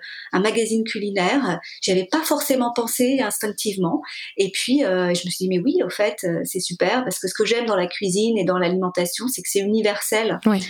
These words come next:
Speaker 1: Tu vois, que ça transcende les classes, les, euh, les genres, euh, les, les nations même.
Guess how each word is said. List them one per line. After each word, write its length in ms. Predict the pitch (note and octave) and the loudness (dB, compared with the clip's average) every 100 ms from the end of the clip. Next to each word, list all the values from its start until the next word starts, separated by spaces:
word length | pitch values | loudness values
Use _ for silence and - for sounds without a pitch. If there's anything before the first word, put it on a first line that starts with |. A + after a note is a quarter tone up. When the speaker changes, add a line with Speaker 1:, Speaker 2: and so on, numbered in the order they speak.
| - - | -10 -6
Speaker 1:
Tu 80 | F3+ | 0
vois, 140 | F#3+ | 0
que 60 | - | 0
ça 120 | E3 | -4
transcende 560 | - - G#3 - G#3+ G3 | -4 -2 -2 0 0 2
les 200 | F#3 F3+ | 0 0
classes, 720 | G#3+ F3+ F3+ G3 G#3+ - - F3 | 0 2 2 2 0 -2 0 0
les, 280 | F3 F3+ F3 | 2 2 2
euh, 80 | E3+ - - | 0 -6 -4
les 160 | F#3+ F3+ | 0 2
genres, 720 | E3+ F3+ F3+ F#3+ G#3 G#3+ G#3 | 2 2 2 2 2 0 0
euh, 200 | F3+ F3 E3+ - - - | 0 0 -2 -6 -10 -2
les, 460 | F3+ E3+ E3+ E3+ F3 | 0 2 2 0 2
les 60 | |
nations 580 | F#3+ G#3 - F#3 F#3+ B3+ | 2 0 0 0 2 2
même. 380 | F3 G3+ B3 E3+ | 0 0 0 -2